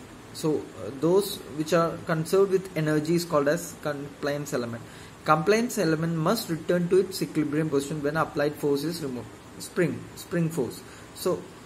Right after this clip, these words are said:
uh, this is as simple as that. So it's the case of a restoring force, uh, what is here telling about. So motion of compliance element is governed by F is equal to K X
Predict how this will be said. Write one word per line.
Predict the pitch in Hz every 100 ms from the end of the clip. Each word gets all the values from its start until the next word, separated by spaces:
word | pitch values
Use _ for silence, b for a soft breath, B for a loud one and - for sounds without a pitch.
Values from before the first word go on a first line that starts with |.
| - -
uh, | 101 113 113 165 - 165
this | 160 170
is | 185
as | 180 156
simple | 160 139 123 120 -
as | 143 131
that. | 120 - B - -
So | 170 147 135 - - 117
it's | 160 - - - - - - -
the | 170
case | 180 185
of | 196 202 - - - -
a | 156
restoring | 170 175 - 202 190
force, | 175 170 135 - -
uh, | - - - - - - - - 123 139 - 151
what | 160
is | 170 170 - - - - -
here | 160 170 180
telling | 147 143 139
about. | 120 110 - B B B -
So | 160
motion | 160 220 226
of | 240 -
compliance | 180 175 190 208 208
element | 196 175 175
is | 175 170
governed | 160 156 156 147
by | 139 147 - B B B
F | 156 147
is | 165
equal | 170 175
to | 170
K | 165 156 156 131
X | 139 170 - -